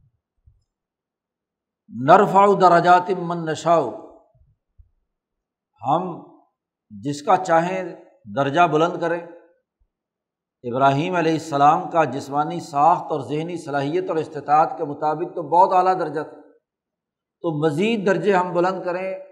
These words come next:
یہ ہمارا اختیار ہے۔ اللہ کے اختیارات کو کون چیلنج کر سکتا ہے؟ تو جو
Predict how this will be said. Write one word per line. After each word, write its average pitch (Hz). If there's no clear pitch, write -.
یہ 131
ہمارا 151
اختیار 170
ہے۔ -
اللہ 170
کے 185
اختیارات 165
کو 175
کون 185
چیلنج 165
کر 143
سکتا -
ہے؟ -
تو 120
جو 151